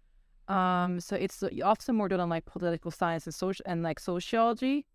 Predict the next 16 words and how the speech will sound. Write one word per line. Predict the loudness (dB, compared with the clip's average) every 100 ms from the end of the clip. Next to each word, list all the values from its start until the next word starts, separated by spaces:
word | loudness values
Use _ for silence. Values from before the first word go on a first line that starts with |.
| _ _ -6
But | 0 2
I |
think | 2 0 0
for | -2
psychology, | 0 0 2 2 4 4 2
you | 2
know, | 2
like, | 0 0 -2
we | 2
also | 4 4 0
study | -2 0 0
what | 0
people | -2 -4 -4 -4
think, | 0 2 2 0
and | 0 -2 -8 -20 -12
people | -4 0 2